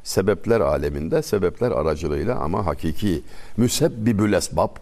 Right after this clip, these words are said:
ya bütün sebepleri yaratan, sebeplerin sebebi Allahu Azimüşşan. "Yanılıp rehrebi sahrayı bela olmayasın. Yolunu şaşırıp da bela çöllerine sapma sakın ha," diyerek insan işte bazı sebeplerle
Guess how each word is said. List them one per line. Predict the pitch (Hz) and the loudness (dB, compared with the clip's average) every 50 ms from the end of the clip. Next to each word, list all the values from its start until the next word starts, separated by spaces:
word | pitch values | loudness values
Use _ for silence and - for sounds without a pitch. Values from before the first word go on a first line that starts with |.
| - - - - - - - - - - - - | -18 -20 -20 -16 -16 -16 -16 -16 -18 -14 -10 -8
ya | - 69 | -6 -6
bütün | 73 - - 131 | -6 -2 -2 -2
sebepleri | 123 - - 80 80 82 78 - - 80 78 98 92 76 | -2 0 -2 0 0 -2 -2 -2 -4 -2 0 0 2 2
yaratan, | 73 73 76 78 - - 87 101 113 120 117 107 | 2 2 2 0 0 0 0 0 0 0 -2 -6
sebeplerin | 104 - - 76 82 80 - - - 85 101 95 | -6 -6 -4 -2 -2 -2 0 0 0 0 0 0
sebebi | - - 71 67 67 78 117 139 139 - | -2 -2 -2 -2 -2 -2 -2 -2 -4 -2
Allahu | - 80 82 69 69 64 85 110 98 | -2 -2 -2 0 -2 -2 -2 -2 -2
Azimüşşan. | 80 85 92 90 76 71 - - - 73 - - - - - - - - - - - - - - - | -2 -2 -4 -4 -4 -6 -8 -8 -8 -8 -8 -8 -12 -18 -20 -20 -20 -20 -20 -18 -20 -20 -20 -8 -2
"Yanılıp | - 107 131 147 151 156 160 - 127 | 2 2 2 4 2 0 0 2 2
rehrebi | 135 135 117 113 139 151 143 151 123 | 2 2 4 4 2 2 2 2 2
sahrayı | - 123 117 107 113 127 123 120 127 127 113 | 2 2 2 4 4 4 4 6 4 4 4
bela | 117 110 113 117 113 110 | 4 4 6 6 6 6
olmayasın. | 117 117 110 87 76 71 67 - - 123 147 180 185 - - - - - - - - - - - - - - - - - - - - | 4 4 4 2 2 2 0 0 0 0 -2 -2 -4 -10 -16 -20 -20 -20 -20 -20 -20 -20 -20 -20 -20 -20 -20 -20 -20 -20 -20 -6 0
Yolunu | 101 101 107 117 120 127 127 120 | 2 4 4 4 4 4 2 2
şaşırıp | - 120 110 - 135 135 127 - - | 2 0 2 2 0 0 0 2 2
da | 123 104 101 | 2 4 6
bela | 110 110 120 120 117 117 | 4 6 6 4 4 4
çöllerine | - 120 113 113 110 120 110 107 113 107 | 4 2 2 4 4 4 4 4 2 2
sapma | - - 113 101 - 117 107 - | 2 2 0 0 2 0 0 2
sakın | - 98 90 - 95 87 | 2 0 2 2 0 2
ha," | 85 90 87 82 76 69 - - - - - - - - - - - 92 85 | 2 4 4 4 2 0 -2 -8 -16 -18 -20 -20 -20 -20 -20 -16 -14 -4 0
diyerek | 80 78 73 76 107 139 151 - - - - - - - - | 2 2 4 4 2 0 0 -4 -10 -20 -20 -20 -20 -14 -4
insan | - 95 90 - 98 87 80 | -2 -2 0 0 0 0 0
işte | 78 - - 92 82 | -2 0 0 0 2
bazı | 87 85 80 78 80 80 - | 2 2 0 0 -4 -6 -4
sebeplerle | - 85 78 76 - - 76 73 71 69 73 85 | -2 -2 -2 -2 -2 -2 -2 0 0 0 0 -2